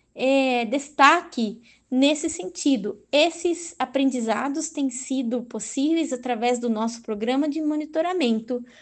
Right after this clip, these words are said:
o programa Monitora Milho S C. Ah, neste momento,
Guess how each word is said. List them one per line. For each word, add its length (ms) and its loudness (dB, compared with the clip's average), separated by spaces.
o 80 -12
programa 420 0
Monitora 560 0
Milho 420 0
S 240 -2
C. 320 -2
Ah, 760 4
neste 420 2
momento, 800 2